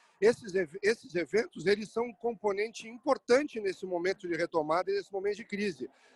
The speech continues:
Mas a régua tava passada por baixo, proibindo a todos.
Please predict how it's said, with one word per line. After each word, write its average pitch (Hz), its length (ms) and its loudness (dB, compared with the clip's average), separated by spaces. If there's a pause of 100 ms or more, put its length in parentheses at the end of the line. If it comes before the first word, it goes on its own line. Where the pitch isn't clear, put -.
(160)
Mas 185 200 2
a 226 80 10
régua 233 300 8
tava 240 240 2
passada 240 420 4
por 269 160 -4
baixo, 208 440 6
proibindo 208 500 4
a 240 40 6
todos. 202 540 4